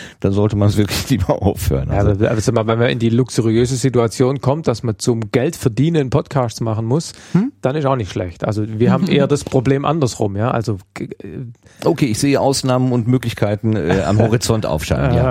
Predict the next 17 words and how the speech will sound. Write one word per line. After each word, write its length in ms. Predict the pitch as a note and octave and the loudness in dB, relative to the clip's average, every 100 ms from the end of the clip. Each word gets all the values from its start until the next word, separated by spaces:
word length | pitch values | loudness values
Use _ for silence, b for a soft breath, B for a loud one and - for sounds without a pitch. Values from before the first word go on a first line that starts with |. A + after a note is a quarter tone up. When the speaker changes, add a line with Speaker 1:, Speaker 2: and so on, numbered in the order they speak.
| A#2+ | 2
Speaker 2:
Ah, 40 | G#2+ | 0
ja. 60 | - | 0
Speaker 1:
Aber 140 | B2+ | 0
im, 100 | C3 | 2
im 180 | C#3 B2+ | 2 2
Grunde, 420 | B2+ E3+ C#3+ F#2+ - | 2 2 0 0 -2
Amateure 600 | G2 F#2 - B2 D3+ A#2+ | 0 0 0 0 2 0
kommt 220 | B2+ C3 | -2 -2
ja, 60 | G#2 | 0
glaub 140 | G#2 | 0
ich, 80 | G#2 | 0
von 120 | F#2+ | 0
Amare, 600 | E2+ F#2+ D3 C#3+ C3+ B2+ - | 0 2 2 2 2 0 -2
der 260 | F2 E2+ | -2 0
Liebe. 480 | E2+ D3 C#3 B2+ A2+ | 2 2 2 2 2
Also 200 | G#2+ F#2+ | 0 0
man 160 | F#2 | 0